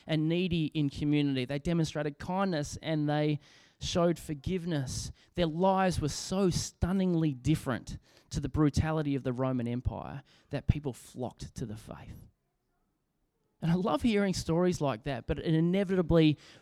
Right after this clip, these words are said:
forces me to ask that question of, and, and this is our challenge, what might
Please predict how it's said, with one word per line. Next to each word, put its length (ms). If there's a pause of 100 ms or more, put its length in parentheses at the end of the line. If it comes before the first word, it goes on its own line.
forces 480
me 160
to 180
ask 340
that 300
question 560 (440)
of, 200 (460)
and, 200
and 180
this 140
is 140
our 160
challenge, 400
what 320
might 300